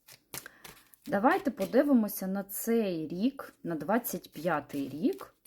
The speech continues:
Напишіть, будь ласка, що ви думаєте з цього приводу, яка ваша позиція, яка ваша думка загалом.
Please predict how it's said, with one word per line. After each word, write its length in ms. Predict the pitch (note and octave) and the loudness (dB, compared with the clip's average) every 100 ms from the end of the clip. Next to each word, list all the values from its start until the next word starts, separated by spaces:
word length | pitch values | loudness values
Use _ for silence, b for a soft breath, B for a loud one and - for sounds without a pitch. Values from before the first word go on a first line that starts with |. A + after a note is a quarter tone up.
| - | -4
Напишіть, 560 | F#3 - A#3+ - G4+ | -4 2 2 2 -2
будь 140 | G#3 A3+ | 0 2
ласка, 320 | C#4+ D4 G3+ | 2 0 -6
що 200 | - A#3 | -2 -2
ви 120 | G3+ | -2
думаєте 440 | F3+ F#3 E3 D#3+ | -4 -2 -2 -2
з 100 | D#3 | -6
цього 220 | - F#3 D#3+ | -4 -4 -4
приводу, 840 | - A3 D#4 C4 F#3+ F#3+ F#3 F3 | 0 2 2 2 0 2 4 4
яка 300 | E3+ F#3+ A#3+ | 2 0 0
ваша 360 | G#3 F#3 B3+ A3 | 4 4 4 0
позиція, 560 | - F#3 F#3 F#3 - | -8 -6 -6 -6 -4
яка 140 | D#3+ G#3 | -2 0
ваша 260 | G#3 - | -2 -2
думка 500 | F3+ E3 F#3+ A#3+ A3 | -4 -2 4 6 6
загалом. 640 | F#3 F#3+ F#3 F#3 F3 E3+ | 0 0 -2 -2 -2 -2